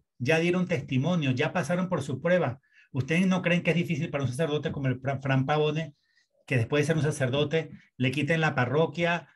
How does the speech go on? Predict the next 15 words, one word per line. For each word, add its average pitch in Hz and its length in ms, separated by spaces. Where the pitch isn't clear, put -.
le 131 140
quiten 147 300
la 147 100
mesada, 165 680
el 120 160
carro, 165 380
el 156 80
seguro, 165 560
la 160 80
licencia, 151 640
la 131 140
capacidad 135 400
de 160 60
dar 160 60
misa, 180 480